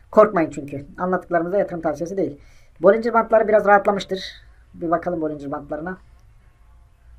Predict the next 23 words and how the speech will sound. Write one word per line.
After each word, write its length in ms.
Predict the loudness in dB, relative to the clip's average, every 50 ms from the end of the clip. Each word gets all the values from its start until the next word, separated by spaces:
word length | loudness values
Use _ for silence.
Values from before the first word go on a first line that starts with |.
| -20 -20 -20 _ -20 -20 -20 _ _ -20 _ -20 _ -20 -20 -20 -14 -14
<laughs> 40 | -12 -12 -12 -14 -14 -8
Yani 320 | 0 2 4 4 4 2 0 2
evet 200 | 2 2 2 0
şuraya 260 | -2 2 4 4 4
nispeten 380 | 4 2 -2 -4 -4 -2 2
daha 180 | 2 4 4 6
da 60 | 4
rahatlamış. 340 | 4 2 0 -2 -6 -4 -2
Ya 120 | -2 0
biraz 200 | 4 4 4 6
daha 100 | 8 6
yatay 240 | 6 6 4 2 0
seyretse 380 | 2 4 2 2 2 2 0 -2
emin 140 | -2 0 -2
olun 220 | 0 -2 -2 -4 -6 -16 -20 -20 -20 -16 -4
çok 200 | -2 -2 2 6
daha 120 | 6 6 6
güzel 180 | 6 4 0
senaryolardan 540 | 2 0 -2 0 2 4 2 4 2 2 0
bahsedebileceğim. 640 | -2 -2 -2 -2 -4 -2 -2 -4 -4 -4 -6 -8 -8 -16 -20 -18 -6 0
Ya 120 | 2 4
bak 140 | 4 4 4
arkadaşlar, 440 | 4 2 2 2 0 0 -2 -6 -12